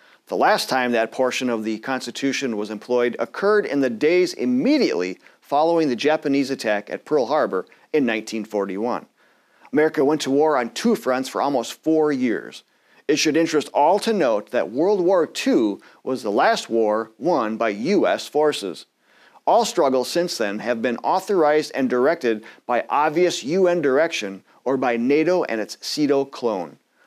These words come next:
There have been no more victories. Instead of using war to force countries into a new world order, these international organizations,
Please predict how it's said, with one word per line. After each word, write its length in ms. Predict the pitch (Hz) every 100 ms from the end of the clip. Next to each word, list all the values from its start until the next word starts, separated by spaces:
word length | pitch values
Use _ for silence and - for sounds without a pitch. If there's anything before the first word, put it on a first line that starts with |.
| _
There 160 | 135 139
have 100 | 127
been 240 | 123 117
no 160 | 135 151
more 300 | 139 143 135
victories. 640 | 117 101 - 76 - - _ _ _ _ _ _ _ _ _
Instead 300 | 147 143 285
of 80 | 233
using 320 | 214 175 135
war 320 | 127 175 160
to 320 | 147 - 131 107
force 580 | - - 254 269 -
countries 440 | - 123 117 113 107
into 240 | 120 117
a 100 | 101
new 220 | 101 123
world 340 | 113 101 101 87
order, 360 | 92 110 165 - _ - -
these 180 | 330 -
international 640 | 196 254 202 202 - 165 -
organizations, 880 | 151 135 120 139 147 - 95 92